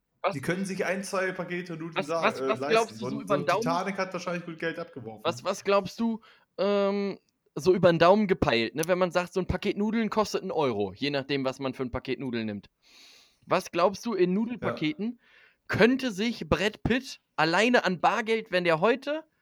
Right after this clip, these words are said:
Speaker 1: an, mit Bargeld in der
Speaker 2: An
Speaker 1: Tasche
Speaker 2: Bargeld?
Speaker 1: Ja, oder, oder auch einfach so. Also, wenn der heute losgeht und irgendwie zwei Stunden Zeit hat, was glaubst du, wie viel Nudelpakete könnte der sich auf einmal kaufen,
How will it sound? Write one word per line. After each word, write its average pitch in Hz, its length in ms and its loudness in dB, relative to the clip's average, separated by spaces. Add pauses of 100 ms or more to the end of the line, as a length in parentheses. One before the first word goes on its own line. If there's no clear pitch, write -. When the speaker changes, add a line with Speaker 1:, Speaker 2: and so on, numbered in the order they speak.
(420)
Speaker 1:
an, 151 260 -2
mit 160 260 -4
Bargeld 226 480 2
in 180 160 -8
der 170 80 -2
Speaker 2:
An - 40 -8
Speaker 1:
Tasche 120 100 -10
Speaker 2:
Bargeld? 120 680 -4
Speaker 1:
Ja, 135 120 2
oder, 208 320 4
oder 190 220 4
auch 180 140 2
einfach 175 280 -2
so. 170 180 0
Also, 131 220 -2
wenn 170 140 -6
der 170 120 2
heute 180 260 0
losgeht 233 520 -6 (240)
und 180 260 -10
irgendwie 190 240 -6
zwei 196 220 -2
Stunden 208 300 -8
Zeit 156 240 -2
hat, 123 140 -2
was 170 180 -4
glaubst 185 260 2
du, 180 120 -8
wie 214 100 -6
viel 226 220 -6
Nudelpakete 196 640 -4
könnte 170 300 -2
der 156 160 4
sich 156 140 0
auf 151 100 -2
einmal 175 260 0
kaufen, 165 420 2